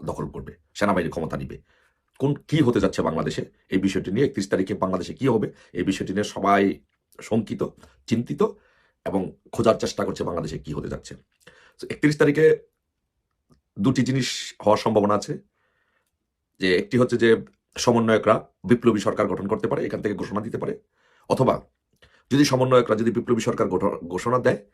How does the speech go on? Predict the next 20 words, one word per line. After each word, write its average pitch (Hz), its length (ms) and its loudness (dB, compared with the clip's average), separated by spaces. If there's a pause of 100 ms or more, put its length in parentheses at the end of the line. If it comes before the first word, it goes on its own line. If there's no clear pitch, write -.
(280)
তাহলে 101 220 2
এই 110 140 4
বাংলাদেশ 107 320 2 (120)
রক্ষায় 104 340 0 (1400)
সেনাবাহিনী 90 400 -2
হয়তো 92 220 -2
ক্ষমতা 85 280 -4
দখল - 200 -8
করতে 78 200 -12
পারে। 78 120 -14 (1400)
অথবা 123 260 4 (1120)
যদি 110 220 0
এই 104 100 2
দুটির 107 240 0
কিছুই 151 280 0
যদি 143 180 2
না 131 120 2
হয়, - 140 0 (1300)
তাহলে 107 240 2 (960)
হয়তোবা 87 300 2